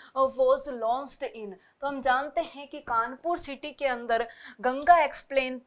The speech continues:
अ, अ, एक्शन प्लान जो है वो लॉन्च करा गया था। नेक्स्ट क्वेश्चन देखिए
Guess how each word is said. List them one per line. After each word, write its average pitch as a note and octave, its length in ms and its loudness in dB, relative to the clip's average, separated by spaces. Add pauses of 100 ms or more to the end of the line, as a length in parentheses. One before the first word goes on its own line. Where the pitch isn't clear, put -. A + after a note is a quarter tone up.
(220)
अ, A#3 40 -12
अ, - 420 -2
एक्शन D#4+ 300 -2
प्लान C4 380 2
जो C#4+ 100 -2
है B3+ 340 -4 (300)
वो B3 220 2
लॉन्च B3+ 380 -2
करा G3+ 260 0
गया F#3 240 0
था। F3+ 260 -2 (280)
नेक्स्ट D#4+ 360 0
क्वेश्चन C4+ 380 -8
देखिए A#3+ 540 0